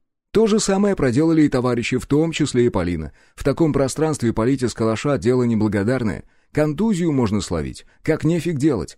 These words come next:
А я в очередной раз задумался о приобретении активных наушников.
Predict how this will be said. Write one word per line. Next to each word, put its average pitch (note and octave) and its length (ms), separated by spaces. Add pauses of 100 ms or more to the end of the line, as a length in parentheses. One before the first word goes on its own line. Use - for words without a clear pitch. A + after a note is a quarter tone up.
(140)
А F#2 100
я A2 140
в A#2 60
очередной A#2+ 380
раз A2+ 160
задумался A2 580
о F2 40
приобретении G#2+ 600
активных G2+ 480
наушников. C#2+ 580